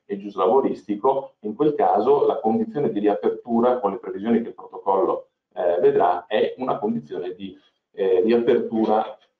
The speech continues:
possibile e giuridicamente stabile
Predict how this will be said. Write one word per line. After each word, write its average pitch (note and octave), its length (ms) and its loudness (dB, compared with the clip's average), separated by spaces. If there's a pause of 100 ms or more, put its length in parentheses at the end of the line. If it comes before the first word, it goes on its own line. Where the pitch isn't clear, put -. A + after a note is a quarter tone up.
(140)
possibile C#3+ 1040 -2
e A#2+ 460 -2
giuridicamente G2 1400 -4
stabile F2 920 -4